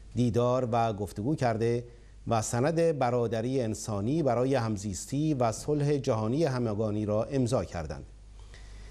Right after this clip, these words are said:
در این سند توجیه خشونت به نام خداوند به شدت محکوم شده و در آن آمده است: «خداوند بزرگ نیازی به دفاع ندارد و نمی‌خواهد از نام او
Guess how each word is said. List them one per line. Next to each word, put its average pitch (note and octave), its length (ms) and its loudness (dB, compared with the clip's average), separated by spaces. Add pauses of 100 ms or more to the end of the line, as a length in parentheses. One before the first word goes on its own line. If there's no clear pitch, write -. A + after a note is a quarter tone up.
(180)
در F3 100 4
این F#3+ 80 2
سند D3+ 460 0 (200)
توجیه C#3+ 520 2
خشونت C#3 600 0
به B2+ 140 0
نام D3+ 280 2
خداوند B2 760 0 (380)
به B2 80 2
شدت A#2 640 2
محکوم A2+ 460 0
شده B2+ 460 0 (400)
و A#2 120 2
در A2 140 2
آن A#2+ 100 0
آمده A2 360 0
است: C3+ 360 -2 (480)
«خداوند E3+ 520 2
بزرگ D3 420 2
نیازی D#3 480 2
به C3 140 0
دفاع A#2+ 480 0
ندارد F#2 600 0 (300)
و B2 100 2
نمی‌خواهد B2+ 800 2
از G#2+ 260 -4
نام D#3 340 4
او C#3+ 380 -2